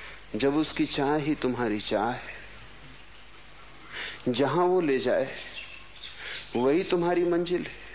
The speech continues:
तुम्हारी अलग कोई मंजिल नहीं। जैसा वो चलाए वही तुम्हारी गति है,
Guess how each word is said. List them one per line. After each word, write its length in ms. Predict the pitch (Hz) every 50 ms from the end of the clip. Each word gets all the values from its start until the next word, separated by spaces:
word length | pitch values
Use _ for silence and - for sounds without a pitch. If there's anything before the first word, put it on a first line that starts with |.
| - - - - -
तुम्हारी 360 | 120 127 127 139 139 139 - - -
अलग 260 | 127 131 139 135 -
कोई 180 | - - 143 123
मंजिल 360 | 113 104 101 107 110 123 123 120
नहीं। 1120 | 123 120 120 - - - - - - - - - - - - - - - - - - -
जैसा 340 | 113 135 147 160 156 - 196
वो 200 | 185 175 170 160 135
चलाए 560 | - - 117 104 104 110 123 - - - - - - - - - - - - - - - - - - - - - - - - - 113
वही 240 | 113 123 127 139 151
तुम्हारी 420 | - - 147 139 147 147 147 151
गति 380 | 139 123 - 151 - - 175 165
है, 160 | 143 - -